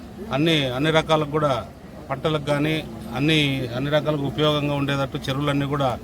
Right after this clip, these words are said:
నిండుతున్నాయి. ఒకే ఒక దురదృష్టకరం, మనం ఏదైతే ఇప్పుడు పాలెంకటాపురం, గొల్లప-, అడుగు గొల్లపల్లి దారిలో ఇప్పుడు పోయి వచ్చాం, అక్కడ కూడా రోడ్డు కట్ అయింది. ప్రజలు తీవ్రమైన ఇబ్బందులకు గురవుతున్నారు.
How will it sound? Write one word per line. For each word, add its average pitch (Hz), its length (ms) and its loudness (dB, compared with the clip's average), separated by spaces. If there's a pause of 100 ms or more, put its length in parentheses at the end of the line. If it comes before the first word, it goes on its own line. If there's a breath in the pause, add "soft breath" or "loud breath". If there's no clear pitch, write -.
(420)
నిండుతున్నాయి. 143 560 2 (680)
ఒకే 160 220 4
ఒక 185 180 6
దురదృష్టకరం, 165 840 2 (960)
మనం 156 240 4
ఏదైతే 175 360 6
ఇప్పుడు 165 380 2 (120)
పాలెంకటాపురం, 160 920 4
గొల్లప-, 147 440 -2
అడుగు 156 200 2
గొల్లపల్లి 151 460 2
దారిలో 143 440 2
ఇప్పుడు 131 160 -4
పోయి 139 220 2
వచ్చాం, 147 320 2 (480)
అక్కడ 147 220 0
కూడా 151 400 6 (160)
రోడ్డు 160 220 -2
కట్ 147 260 -4
అయింది. 143 280 0
ప్రజలు 143 320 0
తీవ్రమైన 151 540 2
ఇబ్బందులకు 143 540 0
గురవుతున్నారు. 135 840 -2